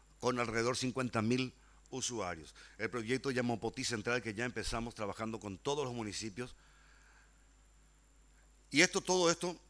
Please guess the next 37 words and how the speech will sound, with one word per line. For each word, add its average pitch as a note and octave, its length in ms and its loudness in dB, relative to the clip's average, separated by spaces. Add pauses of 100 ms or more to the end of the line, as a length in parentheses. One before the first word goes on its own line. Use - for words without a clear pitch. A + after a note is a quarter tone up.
requiere C#3+ 400 2
una C#3+ 140 4
inversión, A#2+ 440 2
una B2 100 0
inversión C#3 500 0
que - 140 -8
tiene C#3 200 -4
también C3 500 -2 (340)
en A#2 140 -2
el A2+ 280 -2
Departamento A2 580 -2
Central A#2+ 360 -2
al G#2+ 120 -4
Centro C3 400 -2
Educativo B2 520 -2
Tororé, B2 400 0
en C3 140 0
el A#2 140 -2
mismo D#3+ 540 0
predio D3+ 360 6
de D3+ 60 2
la C#3 100 2
gobernación, B2 680 0 (380)
Centro B2+ 400 0
de B2 60 2
Atención A#2 320 -4
a A#2+ 60 -2
la A#2 100 -2
Primera G#2+ 280 -4
Infancia, C3 520 -2 (640)
donde A2+ 260 0
niños B2+ 400 2
de G#2 320 0
uno A#2 480 0
a G2 60 0
tres B2 260 2
años B2 360 2